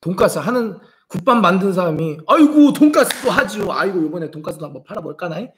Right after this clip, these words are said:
이렇게 하겠냐고요. 그냥 포트폴리오 좀 제발 확인하시고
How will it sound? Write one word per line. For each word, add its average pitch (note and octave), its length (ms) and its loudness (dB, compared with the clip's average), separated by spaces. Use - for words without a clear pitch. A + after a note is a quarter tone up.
이렇게 C4+ 260 -2
하겠냐고요. F#3 880 -4
그냥 A#3+ 140 -2
포트폴리오 F#4 520 0
좀 F3+ 100 -4
제발 D#3 260 -8
확인하시고 G#3+ 640 -14